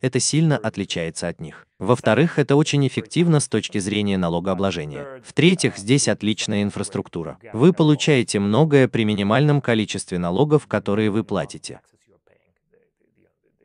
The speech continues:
Дороги, аэропорты, отели, все. Я думаю, вы сами стали свидетелем этого.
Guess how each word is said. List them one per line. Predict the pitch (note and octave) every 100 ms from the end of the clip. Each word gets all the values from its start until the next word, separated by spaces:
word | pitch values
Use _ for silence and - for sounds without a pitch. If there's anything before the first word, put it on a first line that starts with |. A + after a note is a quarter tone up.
| _
Дороги, | G2 G#2 A#2 F3+ D3 D#3+ -
аэропорты, | A#2+ A#2+ G#2 - C3 D#3 D3+
отели, | B2+ A2 G#2+ F#2+ E2 D2+
все. | - D#2 C2 _ F#2 F#2+ _ _ _ _ _ - - -
Я | G#2+ B2+
думаю, | D3 F3+ E3+ D#3
вы | D#3+
сами | - G#2 F2+
стали | F#2 G#2+ G#2+
свидетелем | G#2+ A2+ G#2 G2+ F2+ E2+
этого. | E2 D2+ C2+